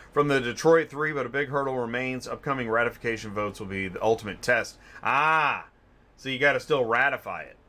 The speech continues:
Oh, boy. Okay. Uh, ratification will be the ultimate test.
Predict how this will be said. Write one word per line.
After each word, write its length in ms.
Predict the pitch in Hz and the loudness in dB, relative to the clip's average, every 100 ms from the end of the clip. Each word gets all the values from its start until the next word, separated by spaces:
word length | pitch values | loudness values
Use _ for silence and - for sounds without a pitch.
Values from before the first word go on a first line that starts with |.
| - _ _ 107 | -20 _ _ -12
Oh, 140 | 95 | -12
boy. 340 | 85 82 71 - - - - - - - - - - - - | -10 -12 -14 -16 -20 -20 -20 -20 -20 -20 -20 -20 -20 -20 -2
Okay. 340 | 113 - 73 73 - - - - - - - - | -2 -2 -10 -12 -20 -20 -20 -20 -20 -20 -16 0
Uh, 720 | 117 120 117 117 117 113 117 | 4 6 6 6 6 4 4
ratification 640 | 131 131 120 151 143 143 | 2 0 -2 0 0 -2
will 80 | 131 | -8
be 140 | 123 127 | -6 0
the 80 | 127 | 0
ultimate 340 | 127 123 107 | 0 -6 -4
test. 520 | 175 208 208 - - | 0 2 0 -10 -18